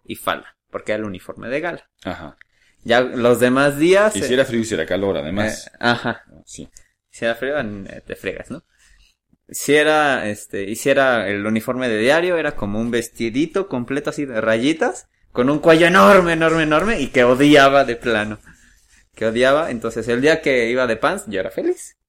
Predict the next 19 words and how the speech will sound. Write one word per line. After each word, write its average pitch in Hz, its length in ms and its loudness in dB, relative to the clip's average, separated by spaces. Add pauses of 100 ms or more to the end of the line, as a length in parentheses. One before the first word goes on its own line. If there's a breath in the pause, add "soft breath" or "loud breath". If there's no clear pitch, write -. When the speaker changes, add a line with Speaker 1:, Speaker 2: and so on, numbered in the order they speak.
(720)
Speaker 2:
Pues 123 140 -2
sí. 131 220 -4
Speaker 1:
<laughs> 185 500 6
Era 180 380 6
feliz, 165 340 4
el 160 140 4
único 180 280 0
día 160 140 4
que 160 80 0
iba 151 140 2
de 135 100 4
pants 170 260 -4
era 123 160 -4
feliz. - 380 -10 (840 soft breath)
Y 110 60 -6
siempre 135 280 -2
trataba 143 560 2
de, 113 300 -8
de, - 400 -14